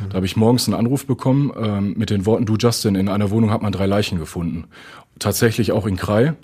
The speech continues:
Speaker 2: also war auch nicht
Speaker 1: Mhm.
Speaker 2: weit von mir. Dann bin ich da hingefahren und ich hab schon an der Stimmung gemerkt, der Einsatzkräfte, „Uh, das stimmt hier alles.“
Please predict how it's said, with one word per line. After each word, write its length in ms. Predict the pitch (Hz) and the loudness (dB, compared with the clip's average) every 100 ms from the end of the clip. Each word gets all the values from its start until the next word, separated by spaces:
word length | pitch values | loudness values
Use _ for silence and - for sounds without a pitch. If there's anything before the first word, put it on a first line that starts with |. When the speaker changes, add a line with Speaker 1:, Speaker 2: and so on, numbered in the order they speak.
| _ | _
Speaker 2:
also 240 | 92 90 87 | -8 -6 -4
war 100 | 90 | -4
auch 100 | 98 | -2
nicht 140 | 131 | 0
Speaker 1:
Mhm. 60 | 113 | 2
Speaker 2:
weit 180 | 107 | 0
von 180 | 101 117 | 0 2
mir. 220 | 117 123 127 - - - - | 2 2 -2 -12 -20 -20 -10
Dann 100 | 92 | -2
bin 60 | 104 | -2
ich 60 | - | 0
da 80 | |
hingefahren 720 | 101 117 135 - 131 131 135 | 2 4 2 2 2 2 0
und 280 | - 110 104 | -2 -4 -4
ich 100 | - | -6
hab 120 | 110 - | -8 -4
schon 180 | 110 | -2
an 80 | 104 | -2
der 60 | 101 | -4
Stimmung 400 | - 127 139 127 | -2 2 4 4
gemerkt, 320 | 107 113 - | 4 2 2
der 100 | 101 | 0
Einsatzkräfte, 640 | 123 123 - 120 - 117 | 2 0 0 -6 -4 -4
„Uh, 280 | 110 135 110 | -2 0 2
das 140 | 98 - | 0 -2
stimmt 320 | 120 143 - | 0 0 0
hier 160 | 92 | -4
alles.“ 340 | 87 101 143 | 0 -2 -2